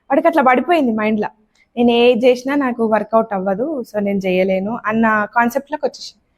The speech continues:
కానీ ఆయనకు తెలిసింది ఇక్కడ సీతాఫలాలు పంచుతున్నాడు అన్న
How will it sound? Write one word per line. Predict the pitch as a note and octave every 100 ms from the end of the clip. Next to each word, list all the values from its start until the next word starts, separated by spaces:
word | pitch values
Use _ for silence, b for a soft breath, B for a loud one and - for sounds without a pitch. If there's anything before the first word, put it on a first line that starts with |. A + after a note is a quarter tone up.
| b b b D#4
కానీ | E4+ F#4+ A4+ D#4+
ఆయనకు | D#4+ C#4
తెలిసింది | C#4 C#4 F4 D#4+ C#4 G#4+
ఇక్కడ | D#4 - D4 C4 - - A3+ -
సీతాఫలాలు | B3 C4 C#4+ C4+ B3 B3
పంచుతున్నాడు | A3 G#3 - - A3 G#3 G3
అన్న | G3+ F#3+ F#3+